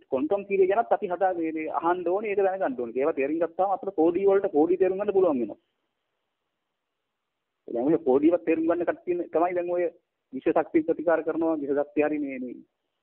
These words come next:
ඔය යන්ත්‍ර මන්ත්‍ර ගුරුකම් කරනවා කියන ඔය ඒ ෆෝර් ඩී වත් තේරුම් ගත්ත නැතුව කරන්න අමාරුයි. මේක පොඩි හැඳින්වීමක් මම කරේ.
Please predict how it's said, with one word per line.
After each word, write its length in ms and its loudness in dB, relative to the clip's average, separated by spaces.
ඔය 140 2
යන්ත්‍ර 240 0
මන්ත්‍ර 240 0
ගුරුකම් 280 0
කරනවා 240 2
කියන 160 -2
ඔය 160 4
ඒ 160 4
ෆෝර් 160 4
ඩී 140 4
වත් 140 -10
තේරුම් 240 -4
ගත්ත 300 -2
නැතුව 260 -4
කරන්න 240 0
අමාරුයි. 380 0
මේක 260 -10
පොඩි 240 -2
හැඳින්වීමක් 360 0
මම 160 -4
කරේ. 200 2